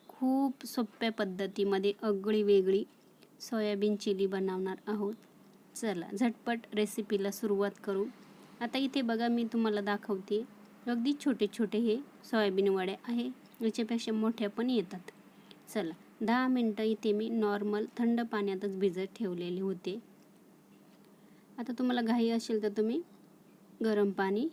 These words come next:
टाकायचं आहे भिजण्यासाठी. चला, त्याच्यानंतर इथे ना आपल्याला हे बघा, असे छान ते पिळून घ्यायचे, म्हणजे त्याच्यातलं पाणी काढून टाकायचं आहे. हे बघा. चला, आता इथे बघा, एक भांड्यामध्ये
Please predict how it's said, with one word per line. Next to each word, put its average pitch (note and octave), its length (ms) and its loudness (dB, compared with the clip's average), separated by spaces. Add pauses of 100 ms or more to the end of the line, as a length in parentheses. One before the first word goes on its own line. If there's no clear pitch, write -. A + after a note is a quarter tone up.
(420)
टाकायचं G3 540 -4
आहे A3 160 2
भिजण्यासाठी. F#3+ 720 -2
चला, F3 420 -4
त्याच्यानंतर A3 540 -2
इथे A#3 300 0
ना G#3+ 100 0
आपल्याला G3+ 400 0 (840)
हे G3 80 2
बघा, G3 220 -2
असे G3 200 -10 (220)
छान A#3 380 -2
ते C4+ 220 -6 (460)
पिळून A3+ 340 4
घ्यायचे, G#3 360 2
म्हणजे A#3 320 2 (260)
त्याच्यातलं B3 340 -4
पाणी A3+ 420 0
काढून G#3+ 300 2
टाकायचं F#3+ 480 -6
आहे. A#3+ 100 -8 (760)
हे F3+ 120 -8
बघा. D3+ 200 -12 (580)
चला, G3 240 -2
आता F3+ 160 -4
इथे A#3 240 0
बघा, A3 260 0 (400)
एक A3+ 200 -2
भांड्यामध्ये G#3+ 640 2